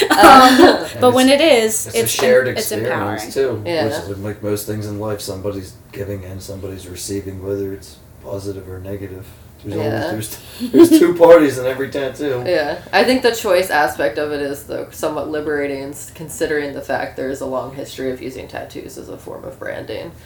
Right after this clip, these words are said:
Speaker 1: Yeah.
Speaker 2: So, um, yeah, to go into some history of tattoo, s-, the plural,
Speaker 1: Mm-hmm.
Speaker 2: right?
Speaker 1: <laughs> Tattoos.
Speaker 2: Yeah. <laughs> I was like, "Tattoo."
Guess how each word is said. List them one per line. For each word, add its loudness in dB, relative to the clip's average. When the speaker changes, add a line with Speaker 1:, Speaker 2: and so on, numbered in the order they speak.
Speaker 1:
Yeah. -4
Speaker 2:
So, -4
um, 2
yeah, 0
to -14
go 2
into -4
some -6
history -8
of -10
tattoo, -10
s-, -10
the -4
plural, -6
Speaker 1:
Mm-hmm. -8
Speaker 2:
right? 0
Speaker 1:
<laughs> -
Tattoos. -4
Speaker 2:
Yeah. 6
<laughs> -
I 8
was 6
like, 0
"Tattoo." -10